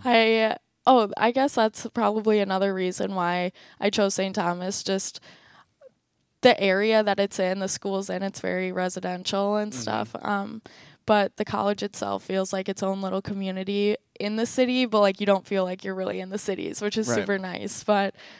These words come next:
Speaker 1: so that's another reason why. But I love that. Um, probably, like, a suburb of the cities I would love to live in at some point. I
Speaker 2: Yeah.
Speaker 1: don't know which one yet. We'll see where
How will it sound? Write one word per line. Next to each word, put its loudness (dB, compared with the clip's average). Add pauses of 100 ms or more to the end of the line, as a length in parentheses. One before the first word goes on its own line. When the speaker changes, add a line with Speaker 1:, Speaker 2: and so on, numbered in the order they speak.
(120)
Speaker 1:
so 0
that's 4
another -2
reason -6
why. -4
But -2
I 2
love 0
that. 0 (100)
Um, -4 (260)
probably, 6
like, 2
a 0
suburb 0
of 2
the -2
cities -2
I 0
would -4
love 0
to -4
live 0
in -2
at -4
some -4
point. -4
I -4
Speaker 2:
Yeah. 0
Speaker 1:
don't -2
know -2
which -4
one -4
yet. -2
We'll -8
see -8
where -4